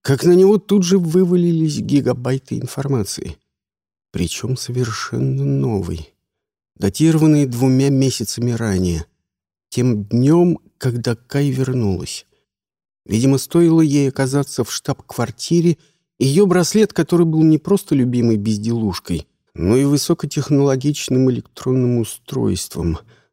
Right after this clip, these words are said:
автоматически подключился к их системе и синхронизировался, передавая данные в её профиль, чтобы потом она могла распределить их по реестрам. Макс открыл папку, бегло просматривая её содержимое.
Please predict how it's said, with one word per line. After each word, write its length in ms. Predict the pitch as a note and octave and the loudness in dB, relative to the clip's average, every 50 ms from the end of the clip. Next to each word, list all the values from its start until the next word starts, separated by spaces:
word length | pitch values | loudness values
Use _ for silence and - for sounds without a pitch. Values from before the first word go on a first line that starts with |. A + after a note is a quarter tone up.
| _ _ | _ _
автоматически 760 | E2+ - - F#2 F#2+ G2+ - - G3 F#3+ - - - - C#3+ | -14 -10 -4 -2 -2 -2 0 0 -2 -2 -2 -6 -8 -10 -10
подключился 720 | - - - - C#3 C3 B2 - - D#3+ D3 - - - | -10 -10 -6 -2 0 0 0 0 0 -2 -2 -2 -4 -10
к 160 | - - - | -12 -8 -6
их 100 | C3+ - | -6 -6
системе 600 | - - - A#2 - - - - D#3+ E3 E3 D#3+ | -6 -8 -8 -8 -8 -10 -6 -2 0 2 2 2
и 200 | - - _ - | 0 -2 _ -10
синхронизировался, 1400 | C3 - - C#3 C#3 - - - C#3+ C#3 C#3 C3+ C3+ B2+ A#2 A2+ G#2+ G#2 G2 G2 G2+ G#2 G2 - - G#2+ G2 - - _ _ _ _ _ _ _ _ | -10 -6 -4 -4 -4 -4 -4 -2 -2 0 0 0 0 -2 -2 0 0 0 0 0 -2 -2 -4 -4 -4 -4 -4 -4 -8 _ _ _ _ _ _ _ _
передавая 520 | - G#2 G2 G#2+ G#2+ G#2 G2+ G#2+ G#2+ G#2+ | -2 0 2 2 2 2 2 0 0 0
данные 480 | F#2+ G2+ G2+ A2+ A#2+ B2+ B2 B2 B2 A#2+ | -2 -2 -2 0 0 0 0 -2 -2 -2
в 80 | A2+ | -2
её 200 | G#2+ G2+ G#2+ A2+ | -4 -4 -4 -4
профиль, 600 | - - - - G#2+ G2 F2+ D#2+ - - F2 E2 - _ _ _ _ _ | -6 -8 -10 -6 -4 -4 -4 -4 -4 -6 -8 -8 -8 _ _ _ _ _
чтобы 320 | - - - G#2+ G2 F#2+ | -6 -4 -2 -2 -2 -2
потом 380 | - - F#2+ - - A#2+ B2 B2+ | -4 -6 -8 -6 -4 -4 -2 -2
она 140 | B2 A#2+ A#2 | -2 -2 -2
могла 380 | A2 G2+ G2+ G#2 A2 G#2+ A2 | -2 -4 -4 -6 -8 -8 -8
распределить 880 | A2 G#2+ G#2+ - - _ - - F#2+ F#2 F#2 F#2+ F2+ F#2 G2 F#2+ - - | -8 -8 -10 -10 -12 _ -8 -6 -6 -4 -4 -4 -4 -4 -6 -8 -8 -12
их 160 | G2 - - - _ | -14 -16 -18 -14 _
по 60 | G2+ | -10
реестрам. 840 | G2+ G2+ G#2 G#2 G2 F#2 F2+ E2+ - - - - E2 E2 E2 D#2 - - _ _ _ _ _ _ _ _ _ _ _ _ _ _ _ _ _ _ _ _ _ _ _ _ _ _ _ - | -8 -8 -8 -6 -6 -6 -6 -8 -10 -14 -14 -10 -6 -6 -6 -6 -6 -10 _ _ _ _ _ _ _ _ _ _ _ _ _ _ _ _ _ _ _ _ _ _ _ _ _ _ _ -6
Макс 340 | - F2 F#2+ G2+ F#2+ - | -4 -2 -2 -2 -2 -2
открыл 440 | G#2+ G2+ - - - A#2+ B2+ B2 A2 | -4 -4 -4 -4 -2 0 0 0 0
папку, 460 | - _ - C#3 C#3+ - - - D3+ | -2 _ -4 -4 -4 -6 -8 -8 -8
бегло 400 | B2+ A2+ A#2 C3+ C3 A#2 B2+ B2+ | -6 -2 0 0 0 0 -2 -4
просматривая 720 | A#2+ - C#3 A2+ - - A#2+ A#2 A2+ - A#2 A#2 A2+ - A#2+ | -4 -6 -8 -8 -6 -6 -4 -6 -4 -4 -6 -8 -6 -4 -4
её 340 | A#2 A2+ A2+ A2 G#2+ A2 G#2+ | -4 -2 -4 -4 -4 -6 -6
содержимое. 960 | - - - G#2+ G#2+ A2 A2+ A2 A2 G#2 G#2 G2+ F#2+ F2+ F2 - F2+ E2+ - | -8 -10 -10 -6 -4 -2 -2 -2 -2 -2 -2 0 0 0 -2 -2 -4 -8 -10